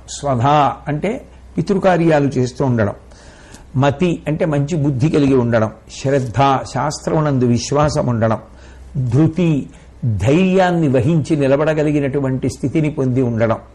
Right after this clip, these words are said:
ఒడిదుడుకుల యందు తట్టుకోగలిగినటువంటి లక్షణం, లేదా చేసుకున్నటువంటి సంకల్పము కొరకు, ఆ సంకల్పమును సాధించుట కొరకు ప్రతిబంధకములను ఎదిరించి నిలబడి సాధన చేయగలిగినటువంటి ధైర్యము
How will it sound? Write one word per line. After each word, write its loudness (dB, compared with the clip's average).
ఒడిదుడుకుల 2
యందు 2
తట్టుకోగలిగినటువంటి 0
లక్షణం, -4
లేదా 2
చేసుకున్నటువంటి 0
సంకల్పము -2
కొరకు, -2
ఆ 2
సంకల్పమును -4
సాధించుట -2
కొరకు -2
ప్రతిబంధకములను -2
ఎదిరించి 0
నిలబడి 0
సాధన -4
చేయగలిగినటువంటి 0
ధైర్యము 0